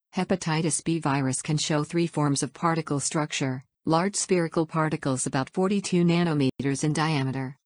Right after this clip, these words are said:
small spherical particles about twenty-two nanometers in diameter,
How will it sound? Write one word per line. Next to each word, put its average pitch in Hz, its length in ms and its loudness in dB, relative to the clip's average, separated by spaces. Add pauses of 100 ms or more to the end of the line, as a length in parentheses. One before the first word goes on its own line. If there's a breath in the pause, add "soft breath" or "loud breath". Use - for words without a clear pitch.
(140)
small 180 340 2
spherical 170 500 0
particles 156 600 -2
about 135 220 -2
twenty-two 185 480 2
nanometers 147 680 2
in 151 80 2
diameter, 135 640 -2